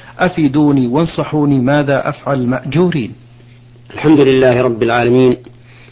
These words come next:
Speaker 2: وأصلي وأسلم على نبينا محمد وعلى آله وأصحابه ومن تبعهم بإحسان إلى يوم الدين.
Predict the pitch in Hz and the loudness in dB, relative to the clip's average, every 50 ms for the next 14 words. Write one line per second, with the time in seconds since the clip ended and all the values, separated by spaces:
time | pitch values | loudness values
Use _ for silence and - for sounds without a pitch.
0 | - - - 92 104 110 - 127 127 127 123 120 117 113 113 110 113 - 127 131 | -16 -10 -8 -6 -6 -4 -4 -4 -2 0 0 0 0 0 -2 -4 -6 -8 -6 -4
1 | 123 120 117 113 113 110 110 113 113 110 113 110 113 - 113 113 113 113 107 107 | -2 -2 -2 -2 -2 -2 -2 -4 -4 -4 -6 -6 -8 -8 -6 -4 -4 -4 -4 -6
2 | 98 - - - 127 127 120 117 117 117 117 107 101 107 110 110 113 110 117 117 | -8 -10 -6 -4 -4 -4 -4 -4 -4 -4 -4 -4 -4 -4 -4 -4 -4 -4 -4 -4
3 | 113 113 107 110 107 104 101 101 - - - - 113 117 110 117 110 113 117 113 | -4 -4 -6 -6 -8 -8 -8 -10 -12 -10 -4 -2 -2 -2 -2 -2 -4 -2 -2 -2
4 | 113 107 104 107 107 104 - 117 117 120 107 98 104 107 110 107 120 - - - | -2 -2 -4 -6 -8 -8 -8 -6 -4 -4 -4 -4 -4 -6 -6 -8 -8 -10 -12 -14
5 | - - - 110 117 120 120 117 113 117 110 110 113 120 117 110 113 98 - - | -16 -12 -8 -6 -6 -4 -4 -4 -4 -6 -8 -6 -6 -4 -4 -4 -4 -6 -6 -6
6 | 123 120 - | -6 -6 -6